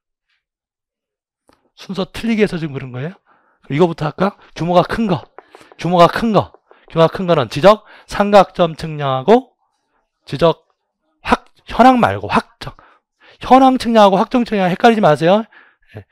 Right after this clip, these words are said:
현황 측량은 건물의 현황을 보는 게 현황 측량이고 확정 측량은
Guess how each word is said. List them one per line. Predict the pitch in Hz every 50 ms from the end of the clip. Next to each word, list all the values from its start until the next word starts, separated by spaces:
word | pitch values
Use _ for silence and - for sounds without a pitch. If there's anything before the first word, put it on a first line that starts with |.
| _ _
현황 | - - 220 233 233 226
측량은 | - - 208 196 196 190 196 -
건물의 | - 139 151 175 190 190 185
현황을 | 170 208 202 196 190 185
보는 | 165 170 165 165
게 | 160 160 156
현황 | 160 175 165 165
측량이고 | - - 151 143 131 110 117 101 90 - - - -
확정 | - - 240 - - - 208 190
측량은 | - - 156 143 123 101 85 78